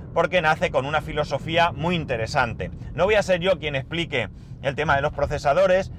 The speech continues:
Si queréis, hay un, eh, ¿cómo se dice? Mm, proyecto Macintosh donde se explica muy bien, mucho mejor de lo que yo podría hacerlo, y lo podéis escuchar, pero sí que creo que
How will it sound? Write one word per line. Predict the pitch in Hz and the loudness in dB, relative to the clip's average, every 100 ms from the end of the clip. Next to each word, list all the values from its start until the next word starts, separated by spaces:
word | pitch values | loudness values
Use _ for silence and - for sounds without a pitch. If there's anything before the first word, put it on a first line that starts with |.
| - | -14
Si | - - 156 | -10 -8 -2
queréis, | 151 175 190 135 - - | 2 2 2 -2 -8 -10
hay | 139 160 156 - | 0 0 0 -2
un, | 165 170 127 - | -2 -2 -4 -8
eh, | - 131 131 123 120 117 113 107 123 | -2 2 2 2 2 0 0 -2 -4
¿cómo | 139 135 | -4 -4
se | 135 | -4
dice? | 113 117 104 104 - | -6 -4 -6 -6 -10
Mm, | 127 123 120 120 | -10 -8 -8 -6
proyecto | 135 147 165 175 170 | -2 0 0 0 0
Macintosh | 156 175 147 135 117 110 - - - - | 2 0 -2 -6 0 0 -2 -12 -18 -16
donde | 117 131 156 139 135 131 127 | -4 0 2 2 2 2 2
se | 123 139 | 0 -4
explica | 127 - 165 156 135 123 | -4 -4 -2 2 2 0
muy | 131 151 180 190 165 139 | -4 0 4 4 4 2
bien, | 143 151 147 | 0 -2 -2
mucho | 143 175 170 | -2 -2 0
mejor | 139 123 151 | -2 2 2
de | 135 | 2
lo | 120 | -2
que | 113 | 0
yo | 131 | 0
podría | 120 117 135 | 0 0 0
hacerlo, | - 185 170 175 - - - - - - - - - - - - | 2 2 4 2 0 -10 -18 -18 -18 -18 -18 -18 -16 -16 -12 -2
y | |
lo | 135 | 0
podéis | 120 131 135 | 2 2 0
escuchar, | 151 175 190 196 180 - - - - - | -4 -2 2 2 2 -6 -14 -12 -8 0
pero | 196 226 214 | 4 4 2
sí | - 202 | -2 -6
que | 208 180 | -2 -2
creo | 175 185 190 | 2 4 4
que | - 147 180 | 4 4 4